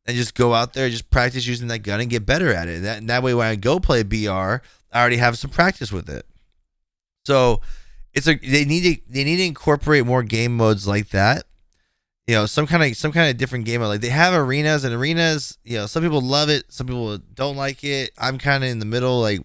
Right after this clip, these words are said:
I don't usually play it, but it's not horrible.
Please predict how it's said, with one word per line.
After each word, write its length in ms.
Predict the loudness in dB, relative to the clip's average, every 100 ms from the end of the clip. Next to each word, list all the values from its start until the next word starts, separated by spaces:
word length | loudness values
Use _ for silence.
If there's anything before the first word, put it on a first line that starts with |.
| -8
I 100 | -4
don't 220 | -4 -4 -8
usually 340 | -2 -2 0 -4
play 440 | -4 -4 -2 -2
it, 160 | -4 -6
but 100 | -8
it's 160 | -6
not 220 | -6 -6 -10 _
horrible. 800 | -12 -6 0 0 2 2 2 -4